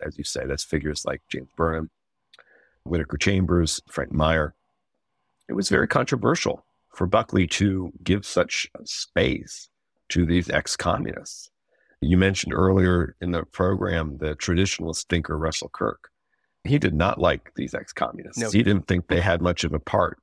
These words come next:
Speaker 1: in what, in his vision of conservatism. But they were, I think, important to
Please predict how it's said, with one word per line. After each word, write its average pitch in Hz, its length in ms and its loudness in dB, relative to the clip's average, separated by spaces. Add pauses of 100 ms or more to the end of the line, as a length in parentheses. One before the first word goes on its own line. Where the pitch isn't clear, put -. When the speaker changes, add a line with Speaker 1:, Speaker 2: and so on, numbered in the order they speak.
(520)
Speaker 1:
in 87 180 2
what, 87 180 2
in 82 200 0
his 113 300 2
vision 90 340 2
of 67 120 -8
conservatism. - 800 -6 (680)
But - 180 2
they 143 120 4
were, 160 320 2
I - 80 0
think, - 320 -4
important - 540 -2
to 113 420 -2